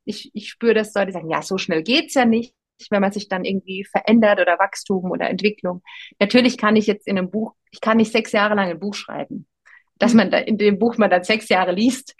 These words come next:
Speaker 1: um
Speaker 2: Ja.
Speaker 1: alle Schritte zu durchgehen. Aber natürlich versuche ich es ja so, äh, zu schreiben, dass der Leser sich inspiriert fühlt und vielleicht ab und zu mal einen Aha-Gedanken hat oder einen
Speaker 2: Mhm.
Speaker 1: lustigen Moment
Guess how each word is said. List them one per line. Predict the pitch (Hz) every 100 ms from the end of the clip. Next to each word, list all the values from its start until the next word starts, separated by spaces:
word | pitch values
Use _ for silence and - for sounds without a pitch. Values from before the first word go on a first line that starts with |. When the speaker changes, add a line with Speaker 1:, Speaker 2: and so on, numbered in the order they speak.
| - - -
Speaker 1:
um | 226
Speaker 2:
Ja. | 262
Speaker 1:
alle | 226 269
Schritte | - 233 247 -
zu | 233
durchgehen. | 220 220 - 254 208 185 _ _ _ _
Aber | 190 196
natürlich | 208 208 233 226 226
versuche | 208 226 220
ich | 214
es |
ja | 202 185
so, | - 175 185 220 226 220
äh, | - 185
zu | 202 -
schreiben, | - 208 277 262 233
dass | 226
der | - 185
Leser | 196 220 220
sich | - 196 - _ _ _ _ -
inspiriert | 247 - - 196 254 -
fühlt | - - 151 -
und | 196
vielleicht | 220 233 277
ab | 392 -
und | -
zu | 392
mal | 381 320
einen | 285 -
Aha-Gedanken | 226 262 349 240 165 175 185
hat | 175 170
oder | 190
einen | 185 190 208
Speaker 2:
Mhm. |
Speaker 1:
lustigen | 262 208 269 254
Moment | 220 214 302 254 -